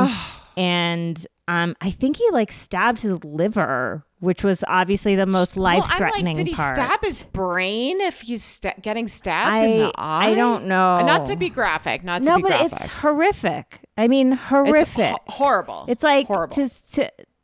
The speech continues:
Speaker 2: this guy was clearly trying to kill him, and apparently the stabbing was, like, so bad that it, like,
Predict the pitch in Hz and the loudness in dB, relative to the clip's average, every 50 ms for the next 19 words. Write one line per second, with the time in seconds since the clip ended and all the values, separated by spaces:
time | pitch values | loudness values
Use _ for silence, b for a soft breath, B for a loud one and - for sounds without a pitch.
0 | _ - 196 196 254 269 - - - 277 262 269 269 254 262 254 220 - - _ | _ -14 -4 -2 -2 -2 -2 0 2 4 4 4 4 0 -2 -4 -6 -8 -16 _
1 | _ _ - 269 262 254 247 247 247 254 254 247 240 208 - _ _ _ _ _ | _ _ -2 0 2 2 4 4 4 2 2 0 -2 -4 -6 _ _ _ _ _
2 | _ _ _ - - - 208 202 208 202 202 - 202 175 - 202 185 175 170 180 | _ _ _ -8 -4 0 0 2 2 2 0 0 -2 -2 0 2 2 2 2 2
3 | 180 247 220 - 165 190 196 190 b b b - 202 202 202 196 190 190 180 - | 0 0 -2 -2 0 0 0 -2 b b b -2 0 2 4 4 2 0 -2 -4
4 | - - 165 196 233 254 262 269 269 226 254 269 262 220 214 233 - - - 214 | -4 -4 -2 0 2 2 2 2 2 2 0 0 0 0 0 -2 -4 -4 -2 0
5 | 196 208 208 214 226 220 214 208 196 190 175 - 190 185 170 165 - - - 208 | 0 2 2 0 -2 -2 -2 -2 -4 -4 -4 -4 -4 -4 -4 -4 -8 -6 -4 0
6 | 202 202 190 185 202 190 196 196 180 180 190 170 165 147 - - 175 160 156 - | 0 0 0 -2 -2 -2 -2 -2 -4 -4 -6 -6 -6 -6 -6 -8 -8 -8 -8 -8
7 | _ _ | _ _